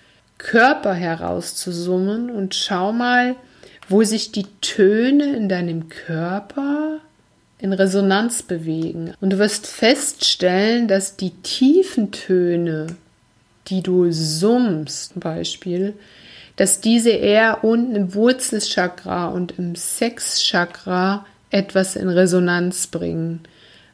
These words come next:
Also sie beginnen dort in deinem Körper Energie in Schwingung zu bringen, währenddessen hohe Töne eher im Halschakra und im Kopfchakra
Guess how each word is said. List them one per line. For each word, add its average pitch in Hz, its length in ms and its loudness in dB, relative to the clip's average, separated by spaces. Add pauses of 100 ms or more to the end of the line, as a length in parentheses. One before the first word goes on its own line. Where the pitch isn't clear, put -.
(120)
Also 175 280 0
sie 170 180 -2
beginnen 208 800 2
dort 196 400 4
in 190 120 -4
deinem 180 300 -2
Körper 202 1000 0
Energie 185 920 -2 (540)
in 185 120 2
Schwingung 202 800 0 (240)
zu 170 200 -8
bringen, 170 540 -8 (380)
währenddessen 190 720 2 (160)
hohe 233 440 2
Töne 190 840 -2 (880)
eher 208 540 4
im 202 360 -2 (280)
Halschakra 214 920 -2
und 170 120 -4
im 180 160 -4
Kopfchakra 165 1200 -4